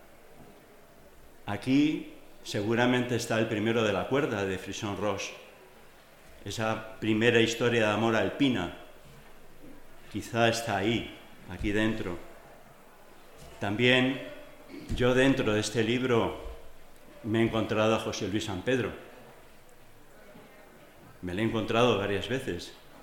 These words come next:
en las páginas del libro. También me he encontrado a Vázquez Montalbán, de repente. Y, como no, a Julio Llamazares. Me he encontrado a mucha gente dentro de, de este libro. Y, bueno, para terminar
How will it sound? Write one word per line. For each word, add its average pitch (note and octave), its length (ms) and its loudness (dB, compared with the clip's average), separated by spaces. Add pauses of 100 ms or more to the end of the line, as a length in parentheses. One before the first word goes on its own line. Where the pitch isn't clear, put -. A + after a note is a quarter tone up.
(180)
en G2 140 -8
las F#2 140 -8
páginas G2 440 -4
del G2 160 -4
libro. G2 320 -4 (280)
También A2 280 0
me A#2 80 2
he A#2 40 4
encontrado A2 340 0
a G#2 60 0
Vázquez G#2+ 300 -2
Montalbán, G2+ 640 -4 (200)
de - 140 -18
repente. C#3+ 420 -10 (1400)
Y, A#2 100 -4
como A#2 260 2
no, A2+ 260 4
a A2+ 40 2
Julio G2 300 -2
Llamazares. F#2 720 -6 (320)
Me A#2+ 100 2
he - 20 4
encontrado C3+ 420 4
a B2+ 40 4
mucha A2+ 280 0
gente F#2 380 -6
dentro F#2+ 420 -4
de, F#2 540 -2 (120)
de G#2 120 -6
este G2 220 -4
libro. F2+ 300 -6 (2250)
Y, A#2 320 4
bueno, A#2 300 2
para G#2 240 2
terminar A2+ 1000 2